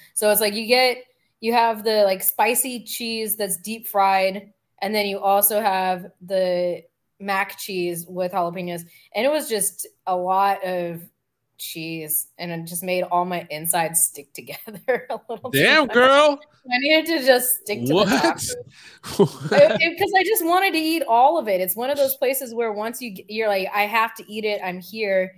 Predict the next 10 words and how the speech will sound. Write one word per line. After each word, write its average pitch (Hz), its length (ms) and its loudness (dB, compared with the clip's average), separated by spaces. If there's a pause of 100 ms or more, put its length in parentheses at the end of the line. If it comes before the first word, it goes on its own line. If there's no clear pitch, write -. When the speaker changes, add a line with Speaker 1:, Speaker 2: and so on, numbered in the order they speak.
(440)
Speaker 1:
I 208 300 0
do, 226 80 2
I 196 220 0
don't, 196 400 -4
I'm 196 120 -10
not 190 220 -4
coming 196 280 -6
back 185 360 0
for 196 100 -6
another 175 600 -2